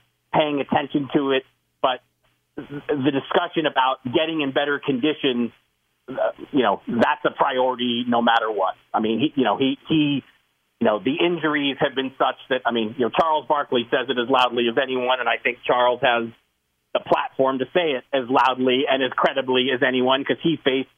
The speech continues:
similar issues when he played. So when, when he says it, I mean, I think that, you know,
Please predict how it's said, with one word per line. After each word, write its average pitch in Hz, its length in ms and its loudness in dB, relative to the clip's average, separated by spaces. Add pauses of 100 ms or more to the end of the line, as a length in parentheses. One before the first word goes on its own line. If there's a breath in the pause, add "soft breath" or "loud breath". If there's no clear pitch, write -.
(100)
similar 135 400 0
issues 143 360 0 (540)
when 135 140 2
he 175 160 2
played. 110 380 -2
So 143 120 0
when, 120 360 -4
when 123 180 2
he 185 280 0
says 131 240 0
it, 135 120 0
I 127 60 2
mean, 123 140 0
I 120 100 4
think 123 280 -4
that, 123 180 -2 (340)
you 123 80 0
know, 117 140 -2